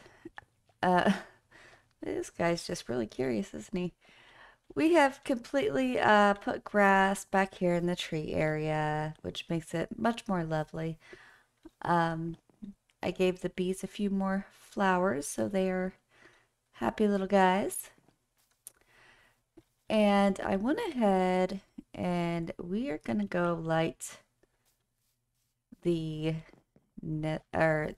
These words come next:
the, is it the nether portal? Yeah. But we're not going in. Not yet. I, I'm not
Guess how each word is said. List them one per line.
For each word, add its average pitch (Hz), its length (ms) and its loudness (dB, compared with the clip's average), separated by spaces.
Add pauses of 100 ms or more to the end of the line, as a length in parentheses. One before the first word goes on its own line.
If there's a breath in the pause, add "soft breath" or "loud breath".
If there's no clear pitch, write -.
(120)
the, 175 380 -2 (800)
is - 100 -12
it 190 220 -6
the 165 120 -10
nether 170 280 -6
portal? 320 440 -6 (120)
Yeah. - 240 -6 (720 loud breath)
But 196 220 10
we're 294 220 6
not 294 240 8
going 202 260 4
in. - 260 -2 (1300 soft breath)
Not 208 220 8
yet. - 280 0 (320)
I, 185 300 6
I'm 185 120 4
not 165 320 4